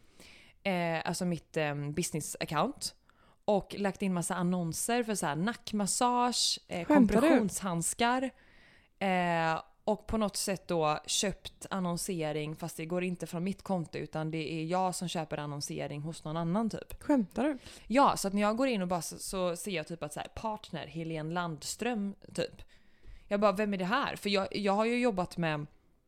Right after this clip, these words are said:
Speaker 1: vissa företag som jag har gett,
Speaker 2: Mm.
Speaker 1: eh, alltså, alltså som jag bara har godkänt för brand and content typ.
Speaker 2: Mm.
Speaker 1: Så tänkte jag, är det någon kontaktperson på typ, ja, men Lancôme eller någonting sånt?
Speaker 2: Ja.
Speaker 1: Nej, då är det någon typ kinesisk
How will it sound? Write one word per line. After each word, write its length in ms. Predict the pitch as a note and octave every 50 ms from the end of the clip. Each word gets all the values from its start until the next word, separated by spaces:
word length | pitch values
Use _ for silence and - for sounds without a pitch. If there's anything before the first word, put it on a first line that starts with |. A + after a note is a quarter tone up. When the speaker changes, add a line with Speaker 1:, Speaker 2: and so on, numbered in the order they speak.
| _ - - _ - -
Speaker 1:
vissa 240 | G3+ G#3 G3 - A3
företag 380 | - - A#3 G3+ - F3 D#3 -
som 140 | - E3+ E3
jag 100 | D#3+ E3
har 100 | D#3+ D#3+
gett, 500 | D#3+ D3+ D3 - - - - - - - - -
Speaker 2:
Mm. 180 | - A3+ A#3 B3 - F3 E3 D#3+ -
Speaker 1:
eh, 200 | - - - -
alltså, 160 | - F#3+ -
alltså 180 | - - - F#3
som 120 | F3+ F3
jag 120 | E3 D#3+
bara 120 | D#3+ E3 D3
har 100 | C#3 D#3
godkänt 360 | D#3+ F3 E3 - - D#3 D3
för 80 | E3 D#3+
brand 180 | E3 D3+ D3
and 100 | D3+ -
content 340 | - F#3 F3 - A#3 B3+ A#3
typ. 120 | G#3+ -
Speaker 2:
Mm. 220 | G3+ A3 A#3 B3+ C4 - - - - -
Speaker 1:
Så 60 | -
tänkte 180 | A#3 A3 G3
jag, 100 | F#3 D#3+
är 40 | F#3+
det 240 | F#3 F#3 F3+ F3+ F3+ F3+ - - _ _ - - -
någon 420 | - G#3 A3 A3+ G#3 G3 F#3+ F#3
kontaktperson 880 | - - A3 F#3+ A3+ A3 - - - - F#3 - - C4 C4 C4 A#3+ G#3+
på 140 | - G3+ G3
typ, 360 | - F#3 D#3 C3+ - - - - - - -
ja, 60 | - G3
men 200 | F#3+ F#3 F#3+ F#3+
Lancôme 420 | F#3 F3+ - B3 C4 A#3 F#3+ E3+
eller 100 | E3 E3
någonting 280 | E3 D#3+ E3 E3 E3+ E3+
sånt? 140 | A3+ A3
Speaker 2:
Ja. 120 | A#3 A#3 A#3 A3+ - - - - - - - - - - - - - -
Speaker 1:
Nej, 300 | - A3+ A#3 C4+ C4 - -
då 260 | - G3+ G3+ A#3 C4+
är 140 | C4 B3 A3+
det 80 | G3+ G#3
någon 240 | G3+ G3 F#3 F3+ E3+
typ 400 | - E3+ D3 - - - - -
kinesisk 880 | - - G3+ F#3+ F#3 E3+ D#3+ - A3+ A#3+ - - - - - - -